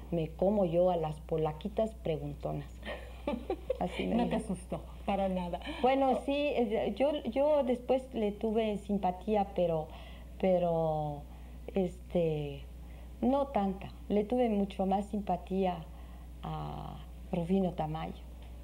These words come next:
Speaker 1: y a otros.
Speaker 2: Lilus Kikus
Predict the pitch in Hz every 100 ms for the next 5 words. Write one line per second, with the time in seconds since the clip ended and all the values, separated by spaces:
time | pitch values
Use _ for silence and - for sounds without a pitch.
0 | - - - - 180 170 156 156 - -
1 | - - - - - - - - 269 311
2 | 311 - - 247 - 208